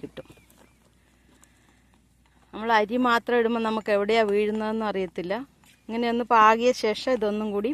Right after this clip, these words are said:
മണ്ണ് മൂടി കൊടുക്കണം. അങ്ങനെയാണ് നമ്മൾ പാകി കൊടുക്കുന്നത്. ഇത് വെള്ളം ഒഴുക്കി, ഇത് ഇങ്ങനെ ടൈറ്റായ കട്ടയൊന്നും അല്ല കേട്ടോ. ഇവിടുത്തെ ക്ലൈമറ്റ് കൊണ്ട് ഇങ്ങനെ ഇരിക്കുന്നതാണ്. ഇത് നമ്മളൊന്ന് കൈ കൊണ്ട് തൊട്ടാൽ തന്നെ ഇത്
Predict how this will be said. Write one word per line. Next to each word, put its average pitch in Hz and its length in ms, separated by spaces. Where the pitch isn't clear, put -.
മണ്ണ് 190 260
മൂടി 180 260
കൊടുക്കണം. 147 360
അങ്ങനെയാണ് 190 420
നമ്മൾ 175 200
പാകി 156 320
കൊടുക്കുന്നത്. 1017 520
ഇത് 247 160
വെള്ളം 254 280
ഒഴുക്കി, 262 240
ഇത് 226 80
ഇങ്ങനെ 254 220
ടൈറ്റായ 254 420
കട്ടയൊന്നും 226 460
അല്ല 190 180
കേട്ടോ. 160 200
ഇവിടുത്തെ 190 360
ക്ലൈമറ്റ് 208 500
കൊണ്ട് 220 200
ഇങ്ങനെ 202 240
ഇരിക്കുന്നതാണ്. 170 520
ഇത് 190 80
നമ്മളൊന്ന് 196 420
കൈ 180 160
കൊണ്ട് 196 220
തൊട്ടാൽ 190 360
തന്നെ 196 240
ഇത് 180 120